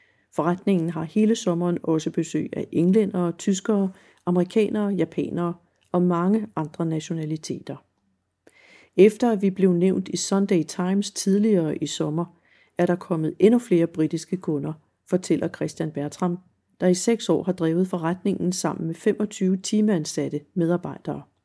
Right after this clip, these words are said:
Vi har travlt, som du kan se, lige fra om morgenen, når vi åbner. Det er hyggeligt, og der er god stemning, siger Christian, der ligesom medarbejderne er vant til, at det bliver meget hit inde i forretningen og vaffelbageriet.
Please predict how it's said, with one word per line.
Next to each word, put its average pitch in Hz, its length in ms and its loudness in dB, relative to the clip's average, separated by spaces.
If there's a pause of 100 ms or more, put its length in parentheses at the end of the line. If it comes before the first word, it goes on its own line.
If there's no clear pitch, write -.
(960)
Vi 196 80 4
har 202 100 8
travlt, 202 340 -2
som 165 140 -2
du 151 100 -6
kan 156 100 -4
se, - 320 -6 (320)
lige 226 280 4
fra 220 160 -2
om 202 60 2
morgenen, 170 400 0
når 175 100 0
vi 175 220 0
åbner. 143 420 -4 (160)
Det 180 120 6
er 165 40 0
hyggeligt, - 640 -2
og - 120 -4
der 156 60 -4
er 147 160 -8
god 196 220 2
stemning, 180 480 0
siger 185 200 2
Christian, 165 480 0 (580)
der 196 80 4
ligesom 226 280 4
medarbejderne 190 720 0
er 143 80 -4
vant 156 280 -2
til, 185 360 0
at 170 160 0
det 170 120 0
bliver 151 160 -4
meget 160 380 0
hit 196 340 -2 (360)
inde 180 200 8
i 196 40 4
forretningen 156 680 -6 (100)
og 156 160 -4 (140)
vaffelbageriet. 151 840 -4